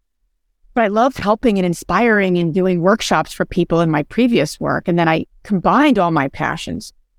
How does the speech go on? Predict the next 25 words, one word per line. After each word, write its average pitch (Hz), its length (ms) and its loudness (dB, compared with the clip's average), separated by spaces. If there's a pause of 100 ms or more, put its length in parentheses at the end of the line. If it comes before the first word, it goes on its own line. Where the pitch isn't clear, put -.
(140)
As - 120 -2
when 170 100 0
Jess 185 240 -2
and 175 80 2
I 147 100 2
came 147 220 0
together 147 400 0
was 147 160 -4
what - 140 -6
we're 165 120 2
up 151 140 -2
to - 140 -4
with 175 180 -6
Real 165 120 0
Estate 170 260 -4
Investor. - 680 -2 (760)
So 254 300 -2 (140)
had 247 240 -2
that 233 180 -4
not 214 220 2
happened, 202 480 0
me 190 120 2
losing 202 300 0
my 180 100 4
identity, 180 640 0